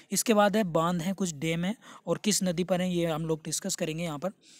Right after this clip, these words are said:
तो ये देखते हैं, स-, सरदार सरोवर बांध नर्मदा नदी पर है, तलैया बांध ये बरार नदी पर है,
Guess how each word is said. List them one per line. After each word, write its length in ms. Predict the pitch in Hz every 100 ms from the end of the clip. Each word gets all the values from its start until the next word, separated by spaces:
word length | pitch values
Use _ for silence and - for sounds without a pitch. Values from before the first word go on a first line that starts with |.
| - _ -
तो 240 | 180 185 185
ये 140 | 185
देखते 280 | 190 190 -
हैं, 60 | 214
स-, 120 | -
सरदार 520 | 170 165 - 165 175
सरोवर 360 | 180 170 165 175
बांध 340 | 165 175 170
नर्मदा 300 | 156 151 165
नदी 240 | 180 170 170
पर 140 | 170
है, 100 | 170 - - - -
तलैया 400 | 180 180 185 202
बांध 240 | 190 190
ये 160 | 185 190
बरार 320 | 165 160 160
नदी 240 | 170 165 180
पर 160 | 180
है, 140 | 185